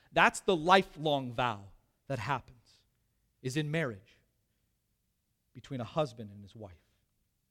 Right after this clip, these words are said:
Our fourth point about marriage is that marriage is for life.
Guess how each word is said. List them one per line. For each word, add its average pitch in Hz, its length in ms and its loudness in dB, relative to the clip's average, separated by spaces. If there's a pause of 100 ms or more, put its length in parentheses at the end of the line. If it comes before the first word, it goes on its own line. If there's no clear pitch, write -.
(2750)
Our 113 100 -20
fourth 165 240 2
point 139 240 -4
about 131 340 0
marriage 135 360 0
is 135 160 -6
that 131 260 -2 (320)
marriage 151 420 -2
is 131 340 -2 (120)
for 120 340 -10 (140)
life. 107 340 -14